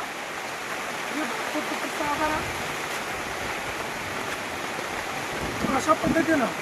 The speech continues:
ते कट करून घ्यायचं आपल्याला. कट करून घेऊन आपल्याला चार बोटं त्याची साईज खाली ठेवायची आहे.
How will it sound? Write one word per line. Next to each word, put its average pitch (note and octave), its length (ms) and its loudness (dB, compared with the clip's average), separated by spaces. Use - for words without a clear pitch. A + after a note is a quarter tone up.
ते C#4+ 60 2
कट D#4+ 220 10
करून D#4 200 4
घ्यायचं C#4 280 6
आपल्याला. G#3 380 -2
कट D#4 120 6
करून E4+ 200 6
घेऊन E4 160 6
आपल्याला D#4+ 340 8
चार D#4+ 380 8
बोटं D#4+ 240 0
त्याची C4+ 460 2
साईज - 300 4
खाली C#4 280 0
ठेवायची B3+ 400 2
आहे. D4 100 6